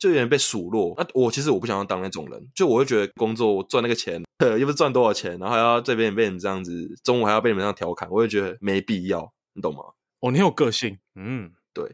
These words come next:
Speaker 1: 而且好处是，如果同事他们如果有什么事，他不会第一个找你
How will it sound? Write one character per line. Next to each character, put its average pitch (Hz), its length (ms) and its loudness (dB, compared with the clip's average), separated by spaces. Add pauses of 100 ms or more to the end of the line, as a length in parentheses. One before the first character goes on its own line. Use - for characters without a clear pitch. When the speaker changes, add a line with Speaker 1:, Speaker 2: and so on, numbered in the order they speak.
(220)
Speaker 1:
而 170 80 -2
且 127 460 2 (160)
好 120 160 0
处 151 160 2
是， 147 180 2
如 135 140 2
果 107 340 4
同 113 220 0
事 110 440 -2 (120)
他 139 100 -4
们 113 160 -2
如 113 60 2
果 117 180 2
有 110 100 2
什 113 80 -4
么 90 80 -6
事， - 160 -6
他 113 140 -4
不 - 160 -8
会 104 100 0
第 104 140 -6
一 - 20 -8
个 90 60 -6
找 - 240 -12
你 76 200 -18